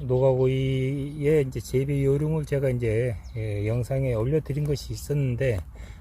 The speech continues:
어, 그거 못 보신 분들이 또 계시는 것 같아요. 그래서 보면은 이제 이렇게 노각오이가, 아, 노각오이는 이렇게 이제 많이 달리고 있다. 아, 그런데 이제 이 요령이,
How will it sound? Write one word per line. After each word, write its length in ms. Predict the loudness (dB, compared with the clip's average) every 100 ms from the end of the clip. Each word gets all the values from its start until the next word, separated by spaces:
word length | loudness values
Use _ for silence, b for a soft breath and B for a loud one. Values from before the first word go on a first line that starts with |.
| B
어, 220 | 0 0
그거 180 | 2 2
못 200 | 2 2
보신 380 | 2 -2 0 -2
분들이 400 | -2 -4 -2 -4
또 120 | -4 -4
계시는 400 | -2 -2 -2 -2
것 80 |
같아요. 540 | -2 0 0 2 0 -2 -8 -16 -16 -14 -14 -14 -14 -10 -10 -8 -10 -10 -14 0
그래서 180 | 4 6
보면은 420 | 6 4 4 4
이제 260 | 6 6 4 -6
이렇게 360 | -6 -2 -2 0
노각오이가, 600 | 2 2 0 -2 -4 -4 -4 -6 -10
아, 100 | -10 -6 -2 -2
노각오이는 420 | -4 -10 -8 -8 -8 -10
이렇게 260 | -12 -10
이제 460 | -10 -10 -16 -16 -14 -10
많이 240 | -8 -6 -8
달리고 580 | -8 -8 -10 -8 -6 -6 B B B B B -2
있다. 420 | -2 0 2 2 0 B B B B B B -2
아, 200 | 2 4
그런데 260 | 4 4 2
이제 220 | 2 0 -2
이 340 | -8 -4 0 4
요령이, 720 | 6 6 6 4 2 0 -2